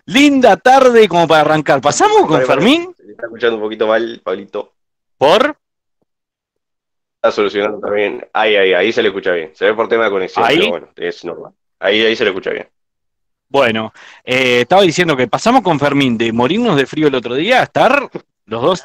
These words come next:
Speaker 1: de manga de camisa acá en la, en la cabina que,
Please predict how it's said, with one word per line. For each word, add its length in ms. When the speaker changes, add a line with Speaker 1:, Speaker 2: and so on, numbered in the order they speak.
Speaker 1:
de 120
manga 320
de 420
camisa 440
acá 260
en 100
la, 420
en 140
la 140
cabina 280
que, 240